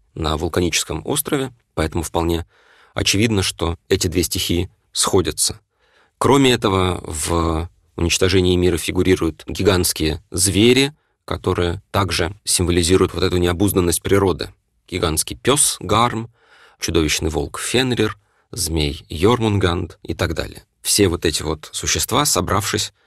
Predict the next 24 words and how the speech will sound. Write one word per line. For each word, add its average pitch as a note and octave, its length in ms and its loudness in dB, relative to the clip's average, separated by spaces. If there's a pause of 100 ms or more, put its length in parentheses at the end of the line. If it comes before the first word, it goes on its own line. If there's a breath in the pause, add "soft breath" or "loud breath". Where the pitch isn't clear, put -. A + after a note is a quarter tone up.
(220 soft breath)
нападают E2+ 560 0
на D#2+ 160 0
богов, A#2 420 0 (100)
и A#2 200 -6 (140)
стихийная F#2 500 2
сила - 240 0
и - 80 -2
сила E2 240 -4
порядка C#3 420 -2 (260 soft breath)
взаимоуничтожаются. F2 1160 0 (640 soft breath)
Само C3 300 4
слово C3 320 2
«рагнарёк», D3+ 440 2
кстати, A#2 360 0
очень G#2+ 300 2
интересно, B2 480 2
потому E2 300 -2
что G2 320 -2 (280 soft breath)
с - 140 0
ним B2 180 2
произошла G2+ 560 2 (240)
довольно G2 340 4
забавная F#2 460 2
история, C#3+ 500 2